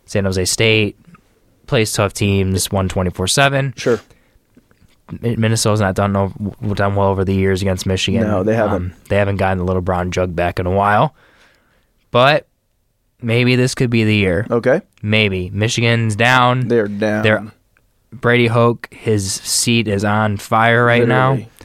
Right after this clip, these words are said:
Speaker 1: They need to win. But I think Michigan just has better talent than Minnesota,
Speaker 2: Okay.
Speaker 1: unfortunately. I think Minnesota is about a year or two away from being in the middle of the road.
Speaker 2: Okay.
Speaker 1: So I'm gonna say Michigan wins this game.
Speaker 2: Mm-hmm.
Speaker 1: Uh, I'm gonna say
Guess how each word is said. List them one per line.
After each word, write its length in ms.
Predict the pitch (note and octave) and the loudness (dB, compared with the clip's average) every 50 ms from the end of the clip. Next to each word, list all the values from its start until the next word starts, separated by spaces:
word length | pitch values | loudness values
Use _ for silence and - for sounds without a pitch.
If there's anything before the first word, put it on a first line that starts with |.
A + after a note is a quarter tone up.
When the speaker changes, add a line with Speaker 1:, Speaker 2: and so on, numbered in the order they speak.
| - _ - | -20 _ -4
Speaker 1:
They 140 | A2+ A2+ A2+ | -2 0 2
need 220 | A2+ A#2 A#2+ A#2 | 2 2 2 0
to 80 | A2+ G2+ | 0 0
win. 360 | G#2 A2 A2+ A2+ A#2 B2+ B2 - _ _ _ - - _ _ _ _ _ _ _ - - _ _ _ | 2 2 2 2 0 -2 -4 -8 _ _ _ -20 -20 _ _ _ _ _ _ _ -20 -20 _ _ _
But 320 | - B2+ B2 A#2+ A#2+ A2+ - _ _ _ _ _ _ _ _ _ _ _ _ _ _ _ _ _ _ _ _ _ _ _ - | 4 4 6 4 4 0 -4 _ _ _ _ _ _ _ _ _ _ _ _ _ _ _ _ _ _ _ _ _ _ _ -14
I 60 | - | -6
think 200 | - A#2+ A#2+ A#2 | -4 -2 0 2
Michigan 300 | A2+ A2+ A#2 - - A2 | 2 0 0 0 -2 -2
just 160 | G2+ G2+ - - | -2 -2 -2 -2
has 160 | G#2 G2 F#2 | -2 -2 0
better 220 | F#2 G2 F#2 F2+ | -2 -2 -2 -2
talent 340 | E2 - - G2 F#2+ F#2 F2 | -2 -2 -2 -2 -2 -2 -2
than 100 | - E2+ | -4 -4
Minnesota, 420 | E2+ E2+ F2 E2+ - - F#2 E2+ E2+ | -2 -2 -2 -2 -2 -2 -2 0 0
Speaker 2:
Okay. 140 | E2 E2+ A#2+ | -2 -2 0
Speaker 1:
unfortunately. 440 | A#2 C3+ B2+ D3 E3+ - F2+ F2+ | 0 0 0 0 -2 -6 -8 -6
I 40 | G2 | -4
think 160 | F#2+ A#2+ A#2 A2+ | -2 -2 0 0
Minnesota 460 | A2+ A2 A2 G#2+ - - A2 G#2+ G#2 | 0 0 0 0 0 0 0 2 2
is 100 | G2 G2+ | 0 0
about 260 | G2+ F2+ G2+ F#2+ F#2+ | 0 0 0 0 2
a 60 | F#2+ | 0
year 280 | F#2 F#2+ F#2+ F#2+ F#2 F#2 | 0 0 2 2 2 2
or 40 | F#2 | 0
two 240 | F#2 - - G#2+ F#2 | -2 -2 -2 0 0
away 220 | F2+ F#2 F#2+ F#2 | 0 0 -2 -2
from 220 | F2+ - - F#2 F#2 | -2 -4 -6 -4 -2
being 280 | G2 F#2+ F#2+ F#2 F#2 | -2 -2 -2 -2 -4
in 160 | F2 - G#2+ G2 | -4 -4 -2 -2
the 100 | F#2+ F#2 | -2 0
middle 280 | F#2 F#2+ F#2 F#2 F2 F2+ | 0 0 0 0 0 0
of 60 | F2 | -2
the 80 | F2+ | 0
road. 280 | F2+ F#2 F2+ F2+ G2 G2 | 0 0 0 0 -2 -2
Speaker 2:
Okay. 280 | - A#2 - B2 D#3 - - _ _ _ | -2 0 0 0 -2 -2 -6 _ _ _
Speaker 1:
So 340 | - - C#3+ C#3 B2+ B2 B2 _ _ _ _ _ _ _ - | -4 0 2 2 2 2 0 _ _ _ _ _ _ _ -8
I'm 140 | - A#2+ B2 | -4 -2 0
gonna 120 | C3 C3 | 0 0
say 160 | B2 - B2+ A2 | 0 0 0 0
Michigan 600 | G#2+ A2 A#2+ A#2+ - C3+ C3 A#2+ B2 A#2+ G#2 G2 | 0 0 -2 -2 -2 -2 -2 0 0 0 0 0
wins 340 | G#2 G#2 G#2 G#2+ A2 A2 | 0 0 0 0 -2 -2
this 240 | - G#2 G#2 G#2+ - | -2 -2 -2 -2 -2
game. 480 | - - G2 F#2+ F#2+ G2 G2 G#2+ A#2+ A2 - - | -2 -2 -2 0 0 0 0 -2 -2 -4 -4 -4
Speaker 2:
Mm-hmm. 180 | B2+ A#2+ C#3+ F#3 - - _ _ _ _ _ _ _ _ _ - | -2 -2 -2 -2 -4 -8 _ _ _ _ _ _ _ _ _ -2
Speaker 1:
Uh, 60 | - | 0
I'm 580 | G#2+ A2 A2 A2+ A#2 A2+ A2+ A2+ A2+ A2+ A2+ A2+ | 2 2 4 4 4 4 4 4 4 2 2 2
gonna 140 | A2+ A2+ A#2 | 0 0 0
say 560 | A2 - - B2 A#2+ A#2+ A#2 A#2 A2+ G#2+ G#2 | 0 0 0 2 2 4 4 4 2 0 -2